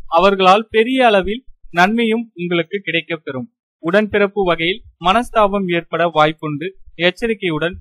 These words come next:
இருங்கள். உடல் ஆரோக்கியத்தில் மிகுந்த கவனம் அவசியம். மனதில் புதிய தெம்பும் உற்சாகமும் உண்டாகும் சூழல் ஏற்படும். உங்கள் பேச்சு திறமையால்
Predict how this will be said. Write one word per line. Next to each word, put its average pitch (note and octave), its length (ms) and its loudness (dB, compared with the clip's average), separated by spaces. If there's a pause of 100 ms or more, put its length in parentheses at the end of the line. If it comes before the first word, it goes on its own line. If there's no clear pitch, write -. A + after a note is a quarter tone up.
இருங்கள். B2+ 360 -10 (380)
உடல் F#3 280 4
ஆரோக்கியத்தில் E3+ 720 2
மிகுந்த G3+ 420 -2
கவனம் D#3+ 440 0 (120)
அவசியம். C3+ 540 -6 (240)
மனதில் D#3+ 440 -2 (100)
புதிய A3 420 0
தெம்பும் F3 400 -4
உற்சாகமும் E3 680 -2 (300)
உண்டாகும் F3 580 2
சூழல் E3+ 560 -4
ஏற்படும். C#3 500 -6 (200)
உங்கள் G#3 280 2
பேச்சு B3+ 400 -2
திறமையால் F#3+ 500 2